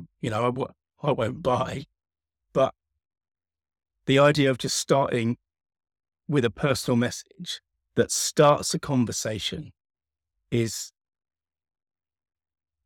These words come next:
well, it's like the phone call, right? It's so, it's, it feels so unusual now to me that it felt like a breath of fresh air,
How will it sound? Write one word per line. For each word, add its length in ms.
well, 140
it's 160
like 100
the 60
phone 320
call, 320
right? 120
It's 140
so, 260
it's, 320
it 300
feels 260
so 180
unusual 420
now 340
to 160
me 340
that 100
it 100
felt 280
like 160
a 40
breath 400
of 80
fresh 320
air, 360